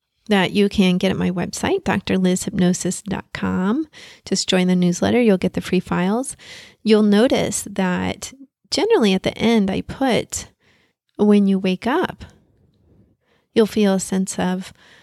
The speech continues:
hopefulness, feeling refreshed for the day ahead." That's if you've fallen asleep listening to the hypnosis.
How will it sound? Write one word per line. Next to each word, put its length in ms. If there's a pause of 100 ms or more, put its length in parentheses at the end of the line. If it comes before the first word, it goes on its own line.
(640)
hopefulness, 1000 (560)
feeling 280
refreshed 600
for 160
the 100
day 220
ahead." 560 (840)
That's 200
if 120
you've 120
fallen 340
asleep 360
listening 340
to 100
the 80
hypnosis. 720